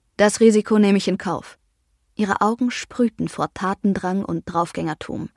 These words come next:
„Zwar ist die Situation suboptimal und es wäre mir lieber, ich könnte zuvor ein Sicherheitskonzept ausarbeiten,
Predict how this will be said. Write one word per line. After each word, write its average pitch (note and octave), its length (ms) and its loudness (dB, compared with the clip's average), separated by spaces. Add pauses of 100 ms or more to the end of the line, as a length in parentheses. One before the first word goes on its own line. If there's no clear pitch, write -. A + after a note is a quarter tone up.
(400)
„Zwar A#3 260 4
ist - 160 -2
die A3+ 80 6
Situation G#3 680 2
suboptimal G3 760 2 (380)
und F3 160 -2
es - 140 -6
wäre F#3+ 160 0
mir F#3 140 2
lieber, G3+ 240 4
ich F3 120 -2
könnte G3+ 200 0
zuvor G3 360 0
ein E3+ 140 2
Sicherheitskonzept F3 840 -2
ausarbeiten, G#3 600 0